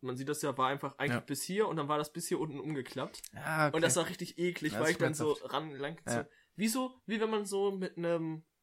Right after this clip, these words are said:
Speaker 1: Kartoffelmesser, also so ein Schäler, die Haut abzieht.
Speaker 2: Einmal
Speaker 1: Genau so
Speaker 2: gerade
Speaker 1: war
Speaker 2: durch,
Speaker 1: das.
Speaker 2: ja. Ja.
Speaker 1: Und dann dachte ich so, ja, okay, <laughs> eine Woche später hab ich die, hab ich wieder eine aufgemacht, vorsichtig, hingelegt, wollte wegräumen und fast voll in diese Spitze
Speaker 2: <laughs>
Speaker 1: mit meiner Handfläche rein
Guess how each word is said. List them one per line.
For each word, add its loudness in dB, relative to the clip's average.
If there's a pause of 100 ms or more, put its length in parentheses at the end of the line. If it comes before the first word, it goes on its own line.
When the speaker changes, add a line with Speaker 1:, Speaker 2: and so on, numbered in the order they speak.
Speaker 1:
Kartoffelmesser, -2
also -2
so -4
ein -4
Schäler, -4
die -6
Haut 0
abzieht. -8
Speaker 2:
Einmal 0
Speaker 1:
Genau 4
so 2
Speaker 2:
gerade -4
Speaker 1:
war 2
Speaker 2:
durch, -6
Speaker 1:
das. -14
Speaker 2:
ja. -10 (760)
Ja. 0
Speaker 1:
Und 0
dann 2
dachte 2
ich -2
so, 2
ja, 2
okay, 0
<laughs> 4
eine -2
Woche -2
später -2
hab -4
ich -8
die, -6
hab -10
ich -10
wieder -2
eine -6
aufgemacht, -8
vorsichtig, -4 (240)
hingelegt, -2 (100)
wollte 0
wegräumen -2
und -8
fast -4
voll 2
in 2
diese 4
Spitze 4
Speaker 2:
<laughs> -
Speaker 1:
mit 2
meiner 2
Handfläche -2
rein -2